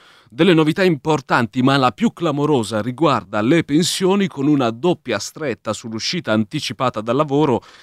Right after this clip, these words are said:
in barba, possiamo dirlo, a tutte le promesse di campagna elettorale sul, eh, superare, cancellare la legge Fornero. Perché che cosa succede con questo nuovo emendamento del governo? Si allunga la finestra mobile delle pensioni, cioè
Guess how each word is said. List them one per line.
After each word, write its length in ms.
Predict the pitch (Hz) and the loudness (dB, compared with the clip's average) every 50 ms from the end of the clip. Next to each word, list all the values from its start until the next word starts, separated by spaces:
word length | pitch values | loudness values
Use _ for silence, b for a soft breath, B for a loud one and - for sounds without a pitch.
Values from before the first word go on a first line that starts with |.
| b b b | b b b
in 200 | 117 131 135 127 | 2 4 4 4
barba, 420 | 117 117 120 127 127 107 107 113 | 4 4 4 4 4 2 0 -2
possiamo 380 | - - 101 - - 113 113 110 | -2 -4 -6 -4 -2 0 0 2
dirlo, 280 | 104 123 131 117 110 | 2 2 2 2 2
a 40 | 104 | 0
tutte 300 | - - 135 120 - 123 | -2 -2 -6 -6 -4 -4
le 120 | 110 110 - | -4 -4 -4
promesse 500 | - 110 113 113 113 113 - - - 104 | -4 -2 0 2 2 0 0 -2 -6 -8
di 80 | 104 | -8
campagna 420 | 101 - 110 107 - 110 110 110 110 | -6 -4 -4 -4 -2 0 0 0 0
elettorale 560 | 107 104 - - 113 110 113 117 117 107 b b b b b b b b | 0 -2 -4 -4 0 2 2 2 2 0 b b b b b b b b
sul, 340 | - - - 143 139 123 117 | -14 -8 -4 0 0 2 4
eh, 140 | 117 113 101 b b b b b b 117 | 4 4 2 b b b b b b -8
superare, 920 | 127 - - 165 170 - - 160 143 139 139 139 139 135 131 123 117 117 110 | -6 -4 -2 -2 -2 0 0 2 2 4 4 4 6 4 4 4 2 0 0
cancellare 880 | - 147 139 143 - - 143 135 127 120 120 120 117 117 107 107 104 | 0 0 0 2 0 0 0 2 2 2 2 2 2 2 0 0 -2
la 120 | 104 107 107 | -2 0 0
legge 520 | 107 113 110 107 98 - 110 107 107 107 | 0 0 0 -2 -2 -4 -2 -2 -2 -2
Fornero. 640 | - - 127 117 113 107 110 104 95 92 - 101 101 | -2 -2 -2 -2 -2 0 0 0 0 0 -2 -4 -4
Perché 260 | - 127 - - 156 | -4 -6 -6 -6 -8
che 140 | - 147 143 | -8 -10 -8
cosa 260 | - 185 175 151 147 | -6 -4 -2 -2 -2
succede 460 | 123 139 135 - - 170 143 120 113 | -4 -6 -8 -6 -4 -4 -4 -4 -4
con 160 | 110 117 113 | -4 -4 -4
questo 680 | 104 - 143 131 - - - 123 120 113 113 110 107 107 | -2 -2 -4 -4 -4 -4 -2 0 2 2 2 2 0 0
nuovo 580 | 107 117 131 135 127 117 117 113 110 107 - _ | 0 2 2 2 2 2 2 2 2 0 -2 _
emendamento 600 | - 131 139 139 135 127 139 143 147 131 - 123 | -2 0 0 0 0 0 0 0 0 0 -2 -4
del 200 | 113 123 123 127 | -6 -4 -4 -2
governo? 540 | 143 165 151 147 147 147 147 156 180 180 165 | -2 0 0 0 0 0 -2 0 0 0 0
Si 220 | - - - - | 0 0 0 0
allunga 520 | 156 139 131 151 202 233 202 139 104 113 104 | 2 2 2 2 2 2 2 2 2 2 2
la 100 | 104 101 | 0 0
finestra 840 | - - 113 113 107 104 - - 117 107 104 104 104 101 101 101 101 | -2 0 0 0 0 0 -2 -6 -2 0 2 4 4 4 4 2 2
mobile 720 | 107 117 143 165 151 110 - 107 107 98 98 98 95 92 90 | 0 0 2 2 2 2 0 -4 -6 -4 -4 -4 -4 -4 -6
delle 320 | 95 110 110 113 113 110 104 | -8 -8 -6 -4 -4 -4 -4
pensioni, 440 | - 131 135 - - 165 175 170 131 | -6 -6 -8 -8 -6 -6 -4 -4 -4
cioè 260 | - - 117 110 | -4 -2 0 -2